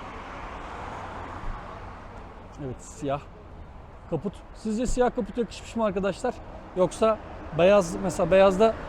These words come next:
sadece siyah tavan var. Şöyle bakın. Kaputta ise beyaz.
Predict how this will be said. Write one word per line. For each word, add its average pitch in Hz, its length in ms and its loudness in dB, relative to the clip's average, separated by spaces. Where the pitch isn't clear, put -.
sadece 190 300 6
siyah 208 260 6
tavan 214 400 6
var. 202 140 4
Şöyle 151 220 -4
bakın. 170 220 -2
Kaputta 165 460 2
ise 127 260 -6
beyaz. 185 420 2